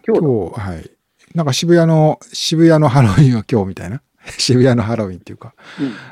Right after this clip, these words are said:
Speaker 2: あの、
Speaker 1: うん。
Speaker 2: 日本的にはそればっかり思い-、頭に思い浮かびますけれども。
Speaker 1: そうですよね。
Speaker 2: 今日じゃないかな。
Speaker 1: あれ、渋谷、
Speaker 2: うん。
Speaker 1: 昨日もすごかったんですよね。
Speaker 2: あ、そうなんですね。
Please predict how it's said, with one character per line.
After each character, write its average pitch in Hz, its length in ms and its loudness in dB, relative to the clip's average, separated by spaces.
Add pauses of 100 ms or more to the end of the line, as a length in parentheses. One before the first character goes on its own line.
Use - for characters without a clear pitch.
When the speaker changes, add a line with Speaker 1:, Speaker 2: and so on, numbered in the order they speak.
Speaker 2:
あ 107 240 -6
の、 98 140 -10
Speaker 1:
う 113 400 -6
ん。 - 20 -2
Speaker 2:
日 123 100 -2
本 123 280 -2
的 120 200 -2
に 110 80 -2
は 90 100 -8
そ 104 140 -12
れ 101 60 -8
ば 98 120 -12
っ - 40 -20
か 101 80 -8
り 90 40 -6
思 87 120 -10
い-、 87 80 -14
頭 95 320 -8
に 80 60 -10
思 85 140 -12
い 87 40 -12
浮 - 20 -14
か - 100 -12
び 98 100 -14
ま 92 200 -12
す - 80 -16
け - 100 -16
れ - 60 -16
ど - 100 -16
も。 104 280 -10 (1900)
Speaker 1:
そ - 120 2
う - 20 6
で - 0 -
す - 20 -
よ - 0 -
ね。 101 60 4
Speaker 2:
今 92 80 -2
日 - 60 -12
じ - 80 -12
ゃ - 40 -8
な - 40 -12
い - 40 -14
か 101 100 -6
な。 120 60 0
Speaker 1:
あ 143 40 0
れ、 180 440 0 (400)
渋 151 260 -4
谷、 185 60 0
Speaker 2:
う 180 40 -2
ん。 175 40 -6
Speaker 1:
昨 - 120 -20 (140)
日 165 160 -10
も 151 200 -6
す 117 100 -8
ご 117 120 -4
か 127 80 -2
っ - 80 -6
た 82 120 -16
ん 78 40 -20
で - 80 -20
す - 60 -20
よ 95 120 -20
ね。 - 200 -20 (680)
Speaker 2:
あ、 104 160 -6
そ 120 100 -6
う 110 40 -6
な - 80 -14
ん - 60 -20
で - 60 -20
す 85 60 -18
ね。 92 180 -16